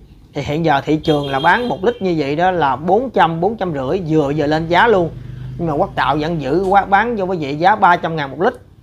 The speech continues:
Là tại vì Quốc Tạo, à, kèm theo những cái phần thuốc của mình. Đó, đặng giúp cho bà con, ờ, hết mau hết bệnh. Đó,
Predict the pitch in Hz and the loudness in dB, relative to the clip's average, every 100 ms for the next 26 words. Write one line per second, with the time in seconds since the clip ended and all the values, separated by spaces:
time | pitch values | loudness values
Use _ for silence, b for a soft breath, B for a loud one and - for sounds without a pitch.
0 | - - - 139 135 139 160 165 156 139 | -20 -16 -2 0 2 2 2 4 2 2
1 | - b b b 208 208 127 131 147 170 | -6 b b b -8 -4 0 2 4 2
2 | 165 - 139 131 156 170 170 147 139 190 | 0 -2 -4 -4 -4 0 0 -2 -4 -6
3 | 139 131 - 240 - 190 156 131 - _ | -6 -6 0 0 2 0 0 -2 -10 _
4 | _ _ - - 185 165 143 185 - 170 | _ _ -4 0 0 -2 -4 -4 -2 -2
5 | 143 - 156 165 - b b b b b | -2 0 2 2 0 b b b b b
6 | 151 151 151 151 151 151 151 151 151 165 | -4 -2 0 -2 -2 -2 -4 -4 -2 -2
7 | 233 170 208 160 139 160 _ b b b | 0 0 0 -2 -4 -6 _ b b b
8 | 160 196 214 | 2 4 2